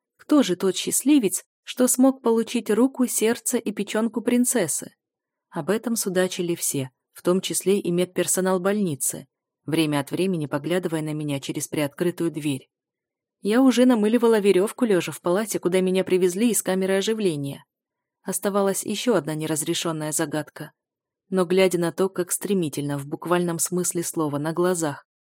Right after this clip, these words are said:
отрастает кожа и сожжённые ногти на пальцах, я поняла, как оказалось, что я внезапно стала девственницей.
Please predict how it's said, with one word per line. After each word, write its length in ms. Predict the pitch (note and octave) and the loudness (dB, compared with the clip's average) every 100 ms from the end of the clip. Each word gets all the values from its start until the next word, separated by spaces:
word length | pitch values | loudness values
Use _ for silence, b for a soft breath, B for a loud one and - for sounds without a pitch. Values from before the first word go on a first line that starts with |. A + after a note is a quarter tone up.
| _ | _
отрастает 600 | - - E3+ - G3+ E3 | -10 -2 -2 0 0 0
кожа 420 | - D#3 F#3+ A#3 G#3 _ _ - | 0 -2 -2 -4 -10 _ _ -6
и 100 | G#3 | -2
сожжённые 520 | G#3+ G3+ G3+ F#3 E3 | 0 2 2 2 0
ногти 380 | E3 G#3 - A#3+ | -2 -2 -2 0
на 140 | A#3 | 0
пальцах, 580 | - F3 D3+ - - - _ _ _ _ | -2 -4 -4 -8 -8 -16 _ _ _ _
я 180 | G3+ G#3 | -2 0
поняла, 460 | G3+ G3+ G#3 A3+ | 0 0 0 -2
как 260 | A3 A3 A3 | -2 -6 -4
оказалось, 680 | G3+ G3 F3 G3 A#3 A#3 - _ _ | -2 0 2 2 2 0 -4 _ _
что 220 | - G3+ | -6 -2
я 180 | F3+ G3+ | 0 0
внезапно 560 | G#3+ G3+ F3+ F#3+ A3 | 2 2 0 0 -2
стала 320 | G#3 G3 G3 G#3+ | -2 -2 0 0
девственницей. 880 | F#3+ D#3+ - D#3+ D#3 - D#3 D#3 | 0 0 -4 -8 -8 -8 -8 -10